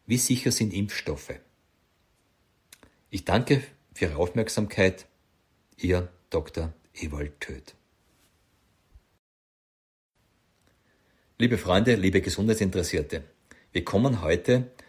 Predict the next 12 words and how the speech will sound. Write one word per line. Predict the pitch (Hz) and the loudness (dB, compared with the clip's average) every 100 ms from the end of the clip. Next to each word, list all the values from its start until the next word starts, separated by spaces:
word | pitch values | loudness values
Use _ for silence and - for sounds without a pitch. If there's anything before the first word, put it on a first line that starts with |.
| - _ _ | -20 _ _
beim | 92 87 | -4 -2
Thema | - 98 110 | 0 2 2
Corona-Impfung, | - 78 90 104 101 110 - 131 143 - - _ _ _ _ _ _ _ _ _ _ _ | -2 -2 0 0 -2 -4 -2 -2 -2 -8 -20 _ _ _ _ _ _ _ _ _ _ _
was | 82 104 - | -4 -2 -2
Sie | 104 | -2
für | 101 | -2
Ihre | 87 | 0
Sicherheit | 82 127 127 107 78 80 | -2 -2 -2 -2 -2 -2
wissen | 104 - - | -2 -2 -4
und | 80 | -6
beachten | 80 76 80 - | -6 -8 -8 -10
sollten, | - 107 104 - 123 123 | -6 -2 -2 -4 -8 -8